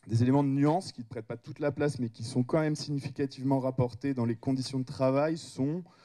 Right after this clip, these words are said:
le manque de personnel médical, soignant, le manque de matériel dédié et la nécessité d'accès à d'autres formations. Le score total était de trois soixante-cinq sur cinq, ce qui est moyen, comme nous l'avons détaillé précédemment.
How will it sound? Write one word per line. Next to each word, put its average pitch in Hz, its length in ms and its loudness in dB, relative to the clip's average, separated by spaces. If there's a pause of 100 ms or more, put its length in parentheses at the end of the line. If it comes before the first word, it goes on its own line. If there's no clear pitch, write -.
(340)
le 143 120 0
manque 165 200 0
de 147 100 4
personnel 131 500 -2
médical, 135 720 0 (320)
soignant, 139 680 2
le 147 120 0
manque 131 200 -2
de 139 80 0
matériel 127 520 -2
dédié 127 580 2 (300)
et 107 80 -8
la 127 100 2
nécessité 131 600 0
d'accès 139 460 0
à 143 80 4
d'autres 135 340 0
formations. 123 540 -2 (4000)
Le 139 160 4
score 180 340 0
total 151 420 2
était 135 200 -2
de 123 100 0
trois 151 280 0
soixante-cinq 131 580 -2
sur 117 180 -6
cinq, 123 340 -4
ce - 80 -12
qui - 140 -8
est 110 40 0
moyen, 107 440 0
comme 113 220 -4
nous 107 100 -4
l'avons 101 200 -4
détaillé 98 420 -4
précédemment. 107 840 0